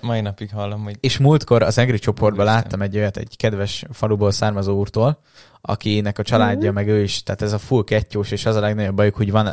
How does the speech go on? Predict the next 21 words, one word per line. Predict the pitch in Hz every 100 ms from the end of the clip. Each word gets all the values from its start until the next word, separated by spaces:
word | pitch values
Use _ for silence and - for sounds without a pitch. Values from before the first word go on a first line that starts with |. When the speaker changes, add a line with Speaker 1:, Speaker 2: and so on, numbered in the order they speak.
| -
Speaker 2:
előttük | 107 101 - -
a | 104
járdán | 107 104 98 98
egy | 98 98 -
körülbelül | 113 101 98
három | 107 104 92
centis | - 95 98 - - - 110
gödör, | 107 131 147 -
amit | 98 101
nem, | 113
hogy | 104
kijavítaná, | - 104 98 101 101
inkább | 95 95
hisztizik | 110 - 98 101
az | 98
önkormányzatnál, | 101 - 98 98 95 98
javítsák | 98 98 - 95
ki. | 165 - - -
Mindegy, | - 120 160 175 - - _ _ _ _ 101 101
hogy, | 110 123 123 127
ö, | 127 131 131